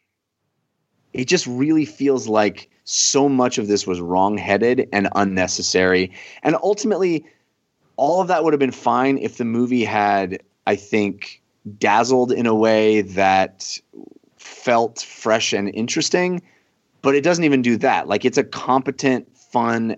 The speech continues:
action movie that a lot of people had fun with, and I did too, but it wasn't worth sacrificing a character on the altar of change <laughs> and, uh, you know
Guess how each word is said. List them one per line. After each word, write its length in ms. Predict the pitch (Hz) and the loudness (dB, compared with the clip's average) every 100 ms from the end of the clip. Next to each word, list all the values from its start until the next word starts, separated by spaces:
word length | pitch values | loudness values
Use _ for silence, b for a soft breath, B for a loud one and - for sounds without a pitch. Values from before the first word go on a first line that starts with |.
| - | -4
action 360 | 101 113 131 | -4 -2 -2
movie 240 | 127 139 139 | 0 2 2
that 120 | 104 | 0
a 60 | 98 | 2
lot 160 | 101 | 2
of 60 | 101 | 0
people 240 | 113 104 | -4 -6
had 240 | 104 98 90 | -2 -2 -4
fun 260 | - 107 127 | -4 -2 0
with, 240 | 143 147 | 0 -4
and 80 | - | -4
I 160 | - 185 | 0 0
did 220 | 202 175 | 0 -2
too, 500 | - 254 202 190 214 b b b b b _ _ _ - | -2 0 2 0 -4 b b b b b _ _ _ -2
but 180 | 160 | 2
it 100 | 165 | 4
wasn't 520 | 143 127 160 156 170 135 | 2 2 2 2 0 -2
worth 640 | 127 135 139 139 - - | 0 2 2 0 -6 -16
sacrificing 1300 | - - 127 123 - 131 123 120 117 131 117 113 110 - _ _ _ _ _ _ - | -6 0 0 0 -4 -4 0 0 0 -2 -2 -2 -6 -8 _ _ _ _ _ _ -8
a 60 | |
character 560 | 107 - 131 123 - 120 | -6 -2 0 0 0 0
on 160 | 104 107 | 2 2
the 100 | 107 | 0
altar 500 | - 98 110 123 110 | 0 0 0 2 2
of 420 | - 101 87 - | 2 0 -2 -10
change 800 | - - 127 120 95 92 101 - - | -2 0 2 2 0 0 0 0 0
<laughs> 20 | |
and, 600 | 170 180 127 110 107 104 - | 0 2 2 0 -2 -6 -6
uh, 340 | 104 101 101 95 98 b b b b _ | -2 2 2 0 -6 b b b b _
you 120 | - 104 | -6 -2
know 300 | 85 87 | -2 -4